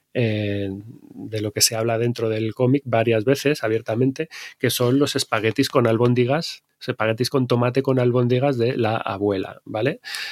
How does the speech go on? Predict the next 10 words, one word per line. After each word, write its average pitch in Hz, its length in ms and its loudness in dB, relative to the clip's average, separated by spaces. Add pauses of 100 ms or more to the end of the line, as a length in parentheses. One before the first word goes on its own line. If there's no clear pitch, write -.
(200)
Eh, 117 640 2 (100)
a 131 80 -2
mí 143 140 4
me 131 100 4
flipan 107 460 -2
<laughs> - 40 -20
estas - 580 2
cosas 117 400 2
que 117 100 0
te, 117 260 -2